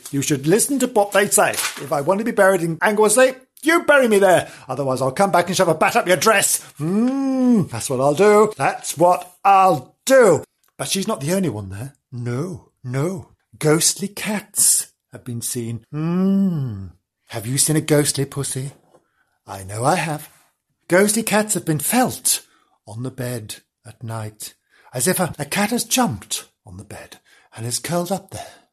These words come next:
At least you're hoping it's a cat, aren't you? Yeah, aren't you? Yes. It could be something coming out from under the bed. <gasps> Oh, it could be a bogeyman. Could be something even spookier,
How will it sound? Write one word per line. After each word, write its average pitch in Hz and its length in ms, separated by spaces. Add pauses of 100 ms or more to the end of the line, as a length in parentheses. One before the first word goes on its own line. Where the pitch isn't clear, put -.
(280)
At - 140
least 127 120
you're 123 100
hoping 156 260
it's 135 140
a - 40
cat, - 400
aren't 127 300
you? 240 280
Yeah, 127 140
aren't 139 220
you? 285 140
Yes. 165 540 (120)
It 135 160
could 131 80
be 143 100
something 139 420
coming 143 280
out 143 180
from 147 120
under 151 140
the 156 80
bed. 165 320
<gasps> 214 300
Oh, 139 1120
it - 60
could 87 180
be - 80
a 92 60
bogeyman. 80 720 (280)
Could - 140
be 117 40
something 107 260
even 110 200
spookier, - 760